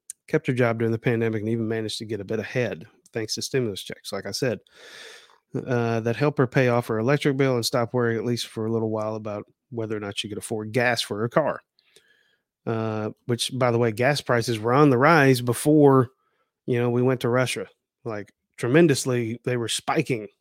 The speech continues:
quite frankly. And Russia just tended, you know, ended up being just kind of the straw that broke the camel's back, you know, stopping, uh, the Keystone Pipeline was probably, in retrospect, probably not a great idea.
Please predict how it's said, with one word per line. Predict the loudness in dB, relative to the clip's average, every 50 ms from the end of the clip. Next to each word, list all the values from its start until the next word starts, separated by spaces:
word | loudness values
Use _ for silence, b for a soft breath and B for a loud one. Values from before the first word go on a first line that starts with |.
| _ _ _ _
quite | -6 -6 -6 -6
frankly. | -8 -8 -8 -8 -12 -16 -16 -18 _ b b b b b b b b b b b _ -14
And | -12 -10 -6 -2
Russia | -2 -2 -2 -2 -4 -4
just | -4 -6 -6 -2
tended, | -2 -2 0 -2 -4 -6 -8 -12 _ _ -10
you | -8 -8 -6
know, | -6 -4
ended | -2 -2 0 0 0 0
up | -2 -2 -2
being | -2 -2 -2 -2 -4
just | -6 -8 -6
kind | -6 -6 -6
of | -6 -8
the | -8
straw | -8 -6 -4 -4 -4
that | -4 -4 -2
broke | -4 -4 -4 -6
the | -10 -10 -10 -12 _ _ _ _ _ _ -10
camel's | -8 -8 -8 -8 -10 -10
back, | -8 -6 -6 -6 -8 -8 -8
you | -8 -8
know, | -8 -10 -14 _ -18 -16 -14 -12 -12 -12 -12 -12 -10
stopping, | -8 -4 0 2 2 2 4 4 2 4 2 0 -2 B B B B B B B B B B B -8
uh, | -6 -4 -4 -6 -6
the | -8 -8
Keystone | -4 -2 -2 0 0 0 0 0 -2 0
Pipeline | -2 -2 -2 -2 -4 -4 -6
was | -6 -6
probably, | -2 -2 -2 -2 -2 -4 -6 -10 _ _ _ _ _ _ _ _ _
in | -4 -2 0 0
retrospect, | 0 -2 -2 -4 -8 -6 -4 -6 -6 -6 -6 -6
probably | -6 -4 -4 -4
not | -6 -8 -8
a | -8
great | -8 -8 -8 -8 -8
idea. | -10 -10 -10 -10 -10 -10 -12 -14